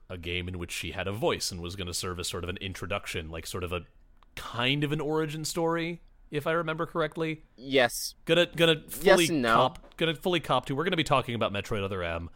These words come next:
Speaker 2: Yeah.
Speaker 1: Uh, I don't wanna belabor it too much 'cause, like, the Metroid Other M is bad horse was beat to death years <laughs> ago when that game actually came out.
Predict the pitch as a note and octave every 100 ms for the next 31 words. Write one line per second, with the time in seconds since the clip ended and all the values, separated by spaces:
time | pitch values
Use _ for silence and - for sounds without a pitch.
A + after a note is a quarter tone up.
0 | - - A#2 G2 E2 - G#2 G2+ G2 -
1 | C3+ C#3 D#3+ D3+ D#3 A#2 - - - _
2 | - - A2+ G#2+ G#2+ G#2 G2 - G2 F#2+
3 | G2+ - G#2 F#2+ G2 G2 G2 G2+ G2+ -
4 | G2+ G#2+ B2 G#2 G2+ G#2 G2 G2 F2+ E2
5 | E2+ F2 G2 G2+ - _ - - A#2 A#2
6 | A2 - - A2 G#2 F#2 G#2+ - G2 G2
7 | F#2+ - E2+ F2 G#2 B2 A#2 - E3+ C3
8 | A#2 B2+ - A2 G#2 G2+ - - G2 G2
9 | - G2+ E2+ G2 A#2